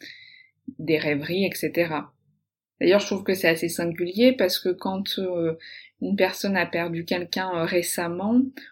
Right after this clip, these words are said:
on peut voir que cette personne est souvent dans une forme de retour du refoulé, du refoulement, et donc dans une hyper-présence autour de la mort, et voire donc une hyper-vigilance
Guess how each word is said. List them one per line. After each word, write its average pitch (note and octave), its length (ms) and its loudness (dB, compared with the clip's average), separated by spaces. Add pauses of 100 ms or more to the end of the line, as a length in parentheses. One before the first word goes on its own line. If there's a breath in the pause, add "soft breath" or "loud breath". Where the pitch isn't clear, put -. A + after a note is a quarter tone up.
(200)
on F#3 100 -2
peut F3+ 140 -4
voir G3 320 2
que F3+ 580 0
cette - 280 -8
personne A3 420 -2
est F#3 100 -4
souvent G3+ 520 -2
dans E3+ 300 -2
une E3+ 220 -4
forme F#3 300 -6
de F3 100 -2
retour G3+ 800 0 (340)
du E3+ 380 -6
refoulé, F#3 580 2
du A3+ 140 -2
refoulement, F#3 800 0 (520 loud breath)
et F3 100 0
donc G3+ 260 2
dans E3+ 180 -2
une E3 480 -2 (200)
hyper-présence G#3 960 2
autour F#3 300 -4
de F3 100 0
la D#3+ 180 -2
mort, G#3+ 480 -2
et E3+ 160 -2
voire G#3 300 2
donc F#3 280 -4
une F#3+ 140 0
hyper-vigilance G3 1080 0